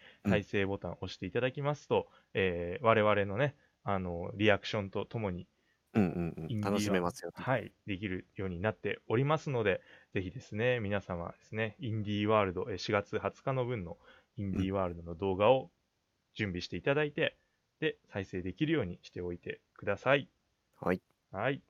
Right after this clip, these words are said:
Speaker 2: それでは、早速いきましょう。三、二、一、スタート。
Speaker 1: はい、再生始まりました。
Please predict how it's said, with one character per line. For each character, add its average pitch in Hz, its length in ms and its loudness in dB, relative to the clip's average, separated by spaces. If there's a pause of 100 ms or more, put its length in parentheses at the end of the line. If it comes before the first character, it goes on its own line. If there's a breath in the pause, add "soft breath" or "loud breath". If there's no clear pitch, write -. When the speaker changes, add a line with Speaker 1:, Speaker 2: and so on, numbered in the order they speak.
(200)
Speaker 2:
そ - 60 -4
れ 127 60 2
で 151 60 4
は、 139 260 4
早 - 140 -10
速 - 400 -10 (100)
い - 100 -20
き 123 80 -6
ま 156 120 2
し 165 80 -6
ょ 160 240 2
う。 - 20 -20 (880)
三、 175 360 4 (800)
二、 156 320 2 (760)
一、 - 400 -4 (500)
ス - 140 -6
タ 226 140 12
ー - 20 4
ト。 170 240 2 (4000)
Speaker 1:
は 98 140 -2
い、 85 60 0
再 90 200 -2
生 92 100 -6
始 87 180 -2
ま 90 120 4
り 90 60 2
ま 90 100 0
し - 80 -8
た。 - 160 -10